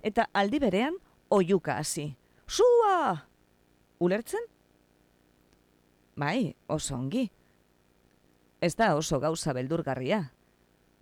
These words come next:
esan zuen sakelatik puru moduko zilindro luze bat ateratzearekin batera. "Iturginek odietako zuloak lokalizatzeko erabiltzen dituzten ke poto arrunt hoietako bat da,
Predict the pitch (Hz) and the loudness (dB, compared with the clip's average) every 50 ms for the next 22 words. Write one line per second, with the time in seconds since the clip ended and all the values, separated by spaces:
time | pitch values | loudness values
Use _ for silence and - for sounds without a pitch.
0 | _ _ _ - 180 185 - - 202 190 170 - - 190 185 170 151 147 - 151 | _ _ _ -6 -4 -4 -2 -2 -4 -4 -4 -6 -8 -6 -6 -6 -6 -6 -8 -8
1 | 147 - 170 165 151 - - 170 156 - - _ _ - - 247 247 233 196 160 | -6 -4 -4 -4 -4 -2 -4 -6 -6 -6 -12 _ _ -6 -4 -2 0 0 0 -2
2 | 147 156 190 190 - 175 160 - - 151 139 143 170 190 170 156 147 143 156 190 | -2 -2 -4 -4 -4 -6 -8 -6 -6 -6 -4 -4 -4 -4 -4 -4 -2 -2 -2 -4
3 | - - 151 139 170 175 - - 127 - - 143 143 127 127 - - 147 131 127 | -6 -6 -6 -4 -4 -4 -4 -6 -8 -6 -6 -4 -4 -6 -6 -6 -8 -6 -6 -6
4 | 127 - - 156 139 135 127 127 - 143 131 127 127 120 - _ _ _ _ _ | -8 -8 -8 -8 -6 -6 -6 -8 -6 -6 -6 -6 -8 -10 -12 _ _ _ _ _
5 | _ _ _ _ _ _ _ _ _ _ _ _ _ _ _ _ _ _ _ _ | _ _ _ _ _ _ _ _ _ _ _ _ _ _ _ _ _ _ _ _
6 | _ _ _ _ _ _ _ _ _ _ _ _ _ _ _ - 262 254 240 339 | _ _ _ _ _ _ _ _ _ _ _ _ _ _ _ -4 -2 0 0 0
7 | 320 240 185 156 160 185 196 180 - - - - _ _ _ _ _ _ _ _ | 0 0 -2 -2 -2 -2 -2 -2 -4 -8 -16 -20 _ _ _ _ _ _ _ _
8 | _ _ _ _ _ _ _ _ - 175 175 180 214 196 175 - 143 - - 156 | _ _ _ _ _ _ _ _ 0 0 0 2 2 0 0 -2 -4 -4 -6 -6
9 | - - 220 190 156 165 180 175 151 - 139 135 - 180 160 151 151 - 170 156 | -4 -2 0 0 0 2 0 0 -2 -2 -4 -4 -2 -2 -2 -2 -4 -4 -6 -6
10 | - 151 - - 214 214 160 135 135 131 143 143 143 143 135 - - 156 135 131 | -6 -8 -8 -4 -2 -2 -2 -2 -2 -2 -2 -2 -2 -4 -6 -6 -8 -8 -6 -8
11 | 131 - - 180 165 - 151 139 143 139 - - 196 170 - - 185 190 - - | -8 -6 -6 -6 -6 -6 -6 -6 -6 -6 -4 -2 -2 -2 0 0 -2 -2 -2 -2
12 | 147 127 131 127 123 165 170 151 135 - 131 131 139 139 - 135 131 - 143 127 | -4 -4 -4 -2 -2 0 0 -2 -2 -4 -6 -4 -4 -4 -4 -6 -6 -6 -8 -8
13 | 120 110 110 147 196 180 139 | -8 -8 -6 -4 -4 -4 -4